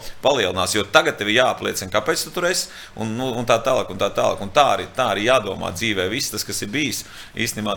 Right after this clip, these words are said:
tā ir, tā ir kaut kāda vēsture, un tā ir arī, nu, kā saka, tas, ko es pirms tam jau tikko pateicu, jau tā ir vēsture, jā. Nu, tas, tas tikai tu vari to izanalizēt.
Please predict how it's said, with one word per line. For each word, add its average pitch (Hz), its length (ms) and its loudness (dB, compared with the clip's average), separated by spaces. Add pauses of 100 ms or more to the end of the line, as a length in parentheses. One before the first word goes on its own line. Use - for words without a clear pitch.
tā 117 160 6
ir, 113 160 -4
tā 113 140 4
ir - 80 -10
kaut 104 100 -2
kāda 101 140 2
vēsture, 110 420 0
un 101 80 -8
tā 107 220 2
ir - 500 -10
arī, 95 140 -4 (100)
nu, 107 160 -10
kā 92 80 -6
saka, - 320 -8 (400)
tas, - 160 -8
ko - 80 -4
es 98 80 -2
pirms 98 240 -8
tam 104 240 -4
jau 85 80 -4
tikko 92 240 -4
pateicu, 90 460 -4
jau 87 100 -8
tā 95 160 2
ir 87 80 -2
vēsture, - 460 -8
jā. - 100 -10
Nu, 80 240 -12
tas, - 160 -16
tas - 160 -10
tikai 92 240 -8
tu - 80 -10
vari 92 160 -4
to 92 160 -2
izanalizēt. - 880 -8